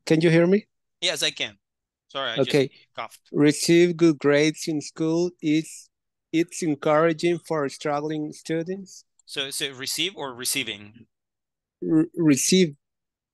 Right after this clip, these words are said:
Speaker 2: Re-, well, but if you
Speaker 1: Or
Speaker 2: begin, if you begin a sentence, okay, with an
Speaker 1: Oh,
Speaker 2: action directly.
Speaker 1: receiving, receiving,
Speaker 2: Receiving,
Speaker 1: sorry.
Speaker 2: okay, all right. So
Speaker 1: Receiving good
Speaker 2: receiving,
Speaker 1: grades in
Speaker 2: uh-huh. Yeah,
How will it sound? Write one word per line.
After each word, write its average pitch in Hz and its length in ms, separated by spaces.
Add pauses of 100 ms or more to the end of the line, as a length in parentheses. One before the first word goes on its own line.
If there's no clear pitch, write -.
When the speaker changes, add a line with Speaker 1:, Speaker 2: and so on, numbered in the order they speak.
(320)
Speaker 2:
Re-, 123 440 (200)
well, 135 240
but 131 160
if 139 100
you 127 120
Speaker 1:
Or 135 160
Speaker 2:
begin, 180 340
if - 160
you 170 80
begin 170 320
a 147 60
sentence, 135 680
okay, 135 340
with 127 280
an 123 100
Speaker 1:
Oh, 147 40
Speaker 2:
action 170 360
directly. 147 300
Speaker 1:
receiving, 156 480
receiving, 147 400
Speaker 2:
Receiving, 131 460
Speaker 1:
sorry. - 240
Speaker 2:
okay, 123 340
all 135 140
right. 131 220 (300)
So 156 160
Speaker 1:
Receiving 160 400
good 170 60
Speaker 2:
receiving, 156 140
Speaker 1:
grades 147 420
in 143 100
Speaker 2:
uh-huh. 120 240 (680)
Yeah, 131 260